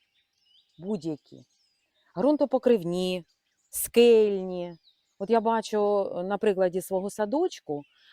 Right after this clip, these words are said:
що вони дуже гарно тримаються. Ґрунтопокривні. Ось тут в нас зростає Blue Carpet. Його почала формувати.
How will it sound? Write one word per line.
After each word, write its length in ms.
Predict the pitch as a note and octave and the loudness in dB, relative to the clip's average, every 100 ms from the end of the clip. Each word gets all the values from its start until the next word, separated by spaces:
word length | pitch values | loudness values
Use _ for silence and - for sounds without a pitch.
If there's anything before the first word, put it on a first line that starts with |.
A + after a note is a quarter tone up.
| _ | _
що 560 | - - B3+ B3+ B3 - _ _ _ _ - | -6 4 6 8 6 2 _ _ _ _ -10
вони 480 | F3+ A3+ C4 D4 - _ _ _ _ - | -4 0 2 0 -4 _ _ _ _ -6
дуже 280 | A3 G#3 | -4 -2
гарно 340 | F3 G3+ G3 F#3 | -4 -4 -4 -6
тримаються. 760 | F#3 E3 D3 C3 C3+ - C#3+ - _ _ _ _ _ _ _ | -4 -4 -6 -10 -12 -18 -20 -20 _ _ _ _ _ _ _
Ґрунтопокривні. 920 | F#3+ C4+ C#4 C#4 C4 C4 A#3 G3+ D#3+ - | 0 2 2 0 2 2 2 0 -2 0
Ось 440 | G3 G#3 - - | 2 2 0 -14
тут 260 | - C4 - | -2 -2 -2
в 60 | F#3+ | -4
нас 340 | F#3+ E3 - | -6 -6 -8
зростає 760 | F3 G3+ G3+ - E3+ D3+ D3 - | -4 -2 -2 -2 0 0 -2 -4
Blue 200 | F#3 G#3+ | 0 2
Carpet. 440 | E3+ D3 - A3 - _ _ _ _ _ | 0 -4 -4 -10 -10 _ _ _ _ _
Його 500 | E3+ F#3+ A3+ C#4 B3+ - _ _ _ - | 0 4 8 8 8 4 _ _ _ -2
почала 380 | F#3+ - G3 F#3 | 0 2 4 4
формувати. 880 | - F3+ F3 E3 A3+ D#4 C#4+ C#4 | 2 -2 -2 -2 0 0 2 2